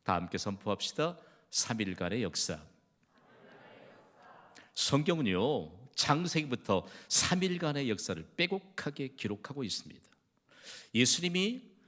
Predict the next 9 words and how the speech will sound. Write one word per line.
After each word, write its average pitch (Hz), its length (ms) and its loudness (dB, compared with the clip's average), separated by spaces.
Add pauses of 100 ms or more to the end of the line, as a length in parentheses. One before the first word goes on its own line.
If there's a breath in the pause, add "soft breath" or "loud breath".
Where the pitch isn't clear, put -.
(220 soft breath)
금요일 170 460 4
날 180 100 6
십자가에 175 540 2
죽으시고 175 1000 0
토요일 170 600 4
지나서 175 680 0
사흘째 170 600 4
되는 165 380 0
날 220 420 8